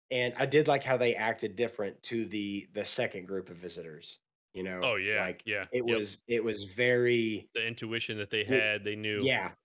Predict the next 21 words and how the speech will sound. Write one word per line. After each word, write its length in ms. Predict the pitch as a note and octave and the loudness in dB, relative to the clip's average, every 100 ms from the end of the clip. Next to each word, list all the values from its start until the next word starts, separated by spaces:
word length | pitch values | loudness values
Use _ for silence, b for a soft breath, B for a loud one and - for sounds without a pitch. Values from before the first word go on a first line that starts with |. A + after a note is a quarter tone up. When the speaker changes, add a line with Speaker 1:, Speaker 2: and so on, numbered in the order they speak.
| _ | _
Speaker 1:
exactly, 600 | A2+ G#2 B2 A#2 G#2+ G2+ | -8 -2 0 0 -2 -2
'cause, 220 | F#2 D3+ | 0 2
like, 240 | D3 C#3+ - B | 4 2 0 B
when, 360 | - C#3+ C#3 C3 B2 | 2 4 4 2 -2
when 280 | B2 B2 B2 | 0 2 2
Sh-, 220 | A#2 - - | -2 -2 -4
uh, 440 | B2 A#2 A2+ G#2+ G#2 - _ - | -4 -2 -2 -4 -6 -12 _ -6
Shou-, 480 | - E3+ E3+ E3+ - | 0 4 6 6 2
Shang 680 | - E3+ F3 C3+ B2+ C3 - _ _ - | 0 4 6 4 2 -4 -10 _ _ -8
and, 400 | B2 A#2+ A#2 A#2 | -4 -2 -4 -4
um, 640 | G#2+ A2+ G#2+ G#2 G2 F#2 - _ _ _ _ _ - | -2 -2 -2 -4 -6 -10 -14 _ _ _ _ _ 0
Katie 520 | F3 G3 C#3+ G2 G2 | 6 6 4 -2 -2
get 140 | C#3 | 2
out 140 | C3+ B2 | 2 0
of 60 | A#2 | -4
the 40 | |
car, 420 | - B2+ A#2+ A2 | -2 0 2 2
they're 160 | G#2 F3 | 4 4
just, 400 | F3 D3+ - - _ _ _ _ _ | 4 0 0 -10 _ _ _ _ _
you 140 | - D3+ | 0 2
know, 360 | C#3 C#3 C3+ | 2 0 -4